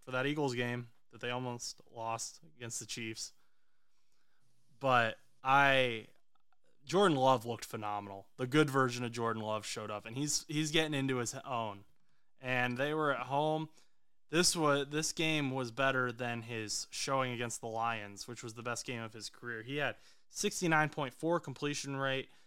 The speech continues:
uh, two hundred sixty-seven yards, three touchdowns, no interceptions, and a one hundred and eighteen point six passer rating. Um, he, he lo-, he was right on par. We're getting some consistency up in Green Bay.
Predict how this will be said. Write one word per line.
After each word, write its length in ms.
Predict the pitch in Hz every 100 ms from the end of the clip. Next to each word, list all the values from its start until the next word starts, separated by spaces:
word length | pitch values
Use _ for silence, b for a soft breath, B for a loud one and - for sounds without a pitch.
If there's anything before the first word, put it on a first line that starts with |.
| - - - - - 123
uh, 320 | 113 110 107 -
two 140 | 175
hundred 140 | 180 156
sixty-seven 640 | 175 - 151 - 151 151
yards, 360 | 139 139 139 135
three 200 | 156 170
touchdowns, 500 | - 143 - 139 123
no 200 | 131 147
interceptions, 640 | 139 123 - 123 - 123
and 80 | 117
a 40 | 117
one 180 | 117
hundred 240 | 120 135 123
and 100 | 117
eighteen 340 | 123 - 127
point 220 | 107 110
six 240 | - 113 -
passer 400 | - 127 131 131
rating. 380 | 123 120 120 117 - - - - - - - - - - -
Um, 400 | 120 104 98 95 - - - - - - - - - -
he, 320 | - 143 143 127
he 140 | 143
lo-, 180 | 147 135
he 160 | 123 139
was 180 | 139
right 220 | 123 127 123
on 140 | 113
par. 220 | 123 110
We're 80 | 117
getting 160 | 131 131
some 160 | -
consistency 760 | 123 117 - 127 - 117 - 113
up 160 | 110
in 120 | 110 104
Green 260 | 107 104
Bay. 220 | 104 101